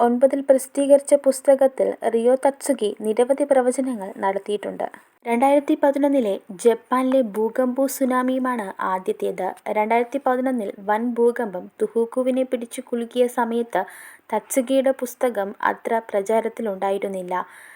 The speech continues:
രണ്ടായിരത്തി ഇരുപതിൽ മാത്രമാണ് രണ്ടായിരത്തി പതിനൊന്നിൽ ഒരു ദുരന്തമുണ്ടാകുമെന്ന് അവർ പ്രവചിച്ചത് വൈറലായത്.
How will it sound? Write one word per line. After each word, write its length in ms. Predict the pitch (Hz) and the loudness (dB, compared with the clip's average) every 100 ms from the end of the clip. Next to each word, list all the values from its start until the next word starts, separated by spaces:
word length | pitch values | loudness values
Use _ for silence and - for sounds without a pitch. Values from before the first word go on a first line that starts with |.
| - _ | -20 _
രണ്ടായിരത്തി 520 | 233 233 254 262 254 247 | 0 2 4 2 0 -6
ഇരുപതിൽ 440 | 233 226 247 262 277 | -4 0 2 4 4
മാത്രമാണ് 640 | 277 269 262 269 262 247 196 - | 4 2 0 0 0 0 -4 -4
രണ്ടായിരത്തി 560 | 208 208 214 220 233 247 | 0 0 0 -2 -4 -4
പതിനൊന്നിൽ 520 | 247 233 240 254 247 202 - | 2 2 2 0 -2 -4 -2
ഒരു 180 | 220 214 | 0 2
ദുരന്തമുണ്ടാകുമെന്ന് 1120 | 208 214 226 233 240 233 233 240 240 240 233 247 | 0 -2 -2 -2 -2 0 0 2 0 0 -2 -2
അവർ 200 | - 226 240 | -2 -2 -2
പ്രവചിച്ചത് 720 | - 220 226 233 233 240 233 - 180 | -2 0 0 -2 -8 -2 0 0 -2
വൈറലായത്. 680 | 190 196 214 202 190 175 | -2 0 0 -2 -4 -4